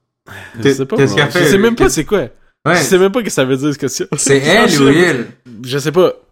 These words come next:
Speaker 1: C'est même, même Loulou est même pas en majuscule, c'est Loulou comme un mot.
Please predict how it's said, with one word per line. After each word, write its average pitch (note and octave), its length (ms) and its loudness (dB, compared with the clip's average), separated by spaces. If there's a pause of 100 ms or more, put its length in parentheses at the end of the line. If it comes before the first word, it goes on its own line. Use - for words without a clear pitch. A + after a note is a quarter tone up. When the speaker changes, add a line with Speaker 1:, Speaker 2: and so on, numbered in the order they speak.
(220)
Speaker 1:
C'est - 120 -4
même, C#3+ 220 -6
même F3+ 260 0
Loulou E3+ 360 2
est F3+ 60 4
même C#3 180 -4
pas E3+ 140 2
en - 20 -2
majuscule, B2 520 -2
c'est A#2 180 -4
Loulou C3+ 360 0
comme C3+ 180 -4
un B2 140 -2
mot. A2+ 360 -4